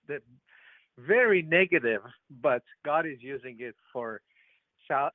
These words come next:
saving Iranians. You know, Iran, uh, is the only country led by clergy, and that has been over forty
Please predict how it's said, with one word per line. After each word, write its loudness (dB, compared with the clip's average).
saving -8
Iranians. -12
You -10
know, -8
Iran, -8
uh, -8
is -10
the -8
only -12
country -10
led -4
by -4
clergy, -4
and -10
that -2
has -4
been -6
over -4
forty 2